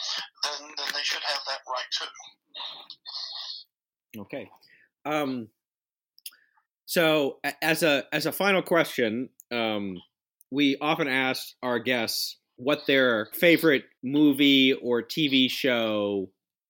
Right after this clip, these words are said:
Speaker 2: uh, relates to the topic of the conversation. So is there, do you have a favorite, uh,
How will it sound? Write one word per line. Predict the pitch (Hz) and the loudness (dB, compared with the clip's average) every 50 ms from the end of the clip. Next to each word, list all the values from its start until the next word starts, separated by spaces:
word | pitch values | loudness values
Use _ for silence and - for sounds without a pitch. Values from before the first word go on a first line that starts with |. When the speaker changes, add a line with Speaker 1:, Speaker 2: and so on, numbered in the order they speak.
| _ _ _ _ - | _ _ _ _ -12
Speaker 2:
uh, | 107 101 98 98 - - | -8 -6 -6 -6 -8 -6
relates | 113 117 123 120 123 123 120 - - | -2 -2 0 2 2 0 0 -2 -4
to | - - 117 | -6 -6 -6
the | 110 95 | -6 -6
topic | - 120 104 101 113 110 | -4 -4 -4 -4 -4 -6
of | 98 | -6
the | 101 | -8
conversation. | - - 110 98 92 92 90 - 104 90 82 - - 76 | -10 -10 -10 -10 -8 -10 -8 -8 -8 -8 -10 -12 -12 -12
So | - - - 123 117 113 110 104 - - | -10 -6 -4 -4 -2 -2 -4 -4 -2 0
is | 156 165 151 156 | 2 2 2 2
there, | 156 175 175 170 160 151 143 139 - | 2 2 4 4 4 4 2 2 0
do | 123 147 | 0 0
you | 156 156 | 0 2
have | 165 160 139 | 2 2 2
a | 135 120 | 0 0
favorite, | - 156 143 139 127 143 135 - - _ _ _ _ _ _ _ _ _ - | 2 2 2 2 2 2 0 0 -4 _ _ _ _ _ _ _ _ _ -8
uh, | 113 117 117 110 110 107 104 101 92 | -6 -4 -2 -2 -2 -2 -2 -4 -6